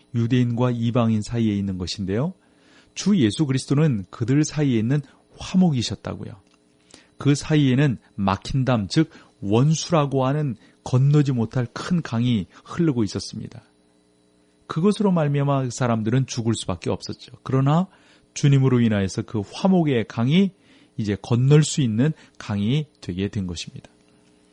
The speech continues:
그러므로 하나님의 화목은 완성되었습니다.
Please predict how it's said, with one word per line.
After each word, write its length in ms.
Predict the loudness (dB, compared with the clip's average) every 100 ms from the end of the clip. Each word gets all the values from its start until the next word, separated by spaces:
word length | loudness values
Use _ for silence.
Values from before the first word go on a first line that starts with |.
| _ _ _ _ _
그러므로 280 | -4 -2 -2
하나님의 460 | -2 0 2 2 -2
화목은 600 | -2 0 2 2 2 0 -4
완성되었습니다. 1080 | -4 0 0 0 2 2 2 -2 -8 -10